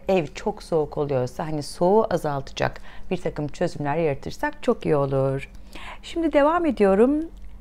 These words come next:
diğer üçüncü maddemizle. Bu dönemde kediler havalar soğuduğu için enerjiyi arttırabilmek adına yeme miktarını arttırabiliyor. Bu da kedimize fazla kilo olarak dönebiliyor. Eğer kedimizin bir pro-,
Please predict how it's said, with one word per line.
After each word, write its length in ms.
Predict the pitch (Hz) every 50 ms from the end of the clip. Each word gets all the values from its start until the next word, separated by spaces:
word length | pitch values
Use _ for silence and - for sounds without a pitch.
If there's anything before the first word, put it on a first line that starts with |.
| - - -
diğer 300 | 254 294 269 226 202 -
üçüncü 360 | - - - - 196 196 285
maddemizle. 840 | 302 285 240 170 - 165 147 147 139 - 143 143 147 170 208 262 302 - - - - - - - - - - - - - - -
Bu 100 | 359 349
dönemde 640 | 339 262 180 156 143 131 131 127 - 170 202 226 - -
kediler 420 | - 202 175 - 170 175 196 208
havalar 380 | 180 - 185 160 147 135 135 135
soğuduğu 360 | - - - 208 196 180 160
için 200 | 143 - - 202 - - -
enerjiyi 580 | 185 170 165 165 165 165 165 - - 196 170 - -
arttırabilmek 720 | 160 151 - - - 135 117 131 139 139 131 135 - -
adına 320 | - 151 180 220 247 262 - - - - - - -
yeme 200 | 214 220 220 208
miktarını 480 | 185 170 - - 165 160 160 156 147
arttırabiliyor. 720 | 147 156 - - - 247 262 226 190 165 139 131 117 - 117 - - - - - - - - - - - - - - - - - - - -
Bu 120 | 233 196
da 240 | 156 151 143 120 123 -
kedimize 440 | - 190 160 165 170 165 - 196 196
fazla 520 | 190 - - - 220 214 214 214 233 226
kilo 240 | 214 - - 196 185
olarak 340 | 170 170 165 165 165 - - - - - - -
dönebiliyor. 640 | 170 156 151 160 147 - 135 127 127 123 117 113 - - - - - - - -
Eğer 320 | - 233 208 165 156 156
kedimizin 480 | - - 196 - 147 135 127 - 135 139
bir 100 | 160 160
pro-, 300 | - - - - 175 151